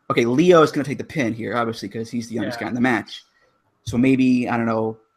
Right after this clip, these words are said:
Speaker 1: they do a little, like, Sanada gets him, maybe, or maybe Bushi and Hiromu team up to take him out.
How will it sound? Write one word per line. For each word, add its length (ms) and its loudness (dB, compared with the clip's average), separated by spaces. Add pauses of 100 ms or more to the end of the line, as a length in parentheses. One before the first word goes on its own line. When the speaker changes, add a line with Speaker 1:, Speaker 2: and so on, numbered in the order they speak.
(520)
Speaker 1:
they 120 -6
do 140 -2
a 40 0
little, 240 0
like, 140 -6
Sanada 520 2
gets 280 -2
him, 100 -2
maybe, 420 -4
or 60 -4
maybe 320 -4
Bushi 320 0
and 80 -6
Hiromu 200 -2
team 180 -4
up 80 -8
to 40 -20
take 120 -8
him 80 -2
out. 260 0